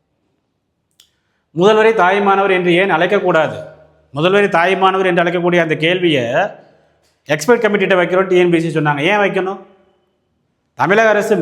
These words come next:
மேகசின்ல வந்திருக்குது. அப்படி இருக்கும்பொழுது வந்து பாத்தீங்கன்னா அஃபிஷியல் இன்ஃபர்மேஷன், ஏன் தாய் மாணவர் என்று அழைக்கக்கூடாது அப்படிங்கிற மாதிரி கூட வந்து நம்ம வந்து கருத்து சொல்லியிருந்தோம். கலைஞர் கொடுத்த தமிழ் மொழி இடஒதுக்கீடு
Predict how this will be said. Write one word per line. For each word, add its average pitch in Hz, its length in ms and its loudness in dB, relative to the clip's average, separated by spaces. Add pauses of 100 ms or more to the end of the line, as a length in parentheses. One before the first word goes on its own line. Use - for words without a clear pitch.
மேகசின்ல 208 560 2
வந்திருக்குது. 165 400 0
அப்படி 180 140 -4
இருக்கும்பொழுது 202 340 2
வந்து 196 160 -2
பாத்தீங்கன்னா 208 320 2
அஃபிஷியல் 196 320 -2
இன்ஃபர்மேஷன், 165 520 -4 (1120)
ஏன் 233 180 0
தாய் 202 220 0
மாணவர் 196 180 2
என்று 185 120 2
அழைக்கக்கூடாது 185 640 0
அப்படிங்கிற 196 360 0
மாதிரி 180 220 0
கூட 185 80 4 (100)
வந்து 175 160 -2
நம்ம 160 160 0
வந்து 160 160 -2
கருத்து 147 220 0
சொல்லியிருந்தோம். 147 400 -2 (1160)
கலைஞர் 196 320 0
கொடுத்த 185 240 0
தமிழ் 180 220 0
மொழி 180 120 2
இடஒதுக்கீடு 175 400 0